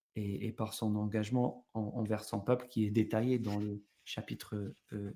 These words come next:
dix à vingt-quatre, où on a les, les fameuses tables de l'Alliance, des deux tables de l'Alliance, qui vraisemblablement ne sont pas, euh, on pense parfois les, les dix commandements, les dix paroles, c'était, euh, c'était, euh,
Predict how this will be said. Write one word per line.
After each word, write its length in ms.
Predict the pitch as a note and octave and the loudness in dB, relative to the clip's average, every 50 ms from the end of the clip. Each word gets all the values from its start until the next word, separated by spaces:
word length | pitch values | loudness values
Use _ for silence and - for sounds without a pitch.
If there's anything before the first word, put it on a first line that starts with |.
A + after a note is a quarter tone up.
| D3 A2+ | -8 -8
dix 520 | G#2 G2+ A#2 A#2 A2+ - - - - _ - | -4 -2 -2 -2 -2 -2 -6 -6 -8 _ -6
à 160 | A2 G#2+ G#2 | -4 -4 -4
vingt-quatre, 840 | G#2 G#2 G#2+ G#2+ G#2+ G#2 G#2 - - - _ - - C3+ D#3 - - - | -4 -2 0 0 0 0 -2 -6 -16 -20 _ 2 4 4 4 4 0 -2
où 160 | - A#2+ A2+ A2 | 0 2 4 4
on 120 | A2+ A2+ | 6 8
a 100 | B2 B2 | 8 8
les, 240 | A#2 A2+ A2 G#2+ - - - - - - - - - _ _ _ _ - | 8 8 6 4 2 -4 -14 -18 -20 -20 -20 -20 -20 _ _ _ _ -2
les 100 | A2+ A2 | 0 0
fameuses 640 | - - - B2 B2+ B2 A2+ A2+ G#2 G#2 - - - | 2 8 8 10 10 10 8 6 4 0 -2 0 4
tables 340 | - D#3+ D#3 C#3+ B2 A2 A2 | 6 8 8 8 6 6 8
de 100 | A#2 A#2 | 10 10
l'Alliance, 360 | A#2 A#2 C3 D3 C#3+ A2 - | 10 10 8 6 4 4 4
des 120 | G#2 G#2 | 2 2
deux 240 | G#2+ G#2 C#3 D#3+ D#3+ | 4 6 6 6 6
tables 220 | D#3 D#3 C3+ A#2 | 6 2 2 4
de 60 | A2+ A2+ | 4 4
l'Alliance, 540 | A2+ G#2+ G#2+ G#2+ A#2+ D3+ D#3 - - - _ _ _ - - - - - _ _ _ - | 4 4 4 4 2 2 0 -4 -8 -14 _ _ _ -20 -20 -20 -20 -20 _ _ _ -4
qui 160 | - C3 A#2+ | 0 2 2
vraisemblablement 1040 | A2+ A2+ - F3+ F3+ - - E3+ D#3+ C#3+ D3 C#3 B2+ B2+ B2 B2 C3+ D3+ F3+ - - | 4 8 8 8 8 10 8 8 10 10 8 8 8 8 8 8 6 4 4 2 4
ne 120 | C#3+ C3 B2+ | 4 4 6
sont 300 | B2 - - C3 B2 A#2+ | 4 4 2 4 4 4
pas, 480 | - - E3 F3 F#3 F3 E3+ E3 - _ _ _ _ _ _ - C3+ | 4 4 4 6 6 4 0 -2 -6 _ _ _ _ _ _ 0 4
euh, 360 | B2+ A#2+ A#2 A2+ A2+ A2+ G#2+ - - - | 6 6 6 6 6 4 2 0 -2 -4
on 60 | A2+ | 0
pense 200 | G#2+ B2+ B2 - - | 2 2 2 4 2
parfois 300 | A#2+ A2+ - - C#3+ D#3 | 0 0 2 2 2 2
les, 140 | D3+ - - | 2 0 -2
les 120 | - A#2 G#2+ | -2 -2 0
dix 180 | G#2 B2 A#2 | 0 0 0
commandements, 500 | - - A2+ A2+ A2+ A2 A2 A#2+ B2+ B2+ | 0 0 2 2 4 4 4 4 4 4
les 120 | A2+ A2 G#2+ | 4 2 0
dix 140 | A2 A2+ | 0 -2
paroles, 360 | - A#2+ A2+ A2 A#2+ B2 B2 A#2+ | 0 0 2 4 4 2 2 2
c'était, 440 | - - G#2 - - G#2+ G#2+ - - - - - - - _ _ _ _ _ - | -4 -8 -8 -4 -4 -4 -4 -4 -10 -20 -20 -20 -20 -20 _ _ _ _ _ -12
euh, 100 | - - | -10 -8
c'était, 500 | - - - - G#2+ - - A2 G#2+ G#2+ | -6 -6 -6 -6 -8 -4 -2 -2 -2 0
euh, 180 | G#2 G#2 G#2 | -2 -4 -4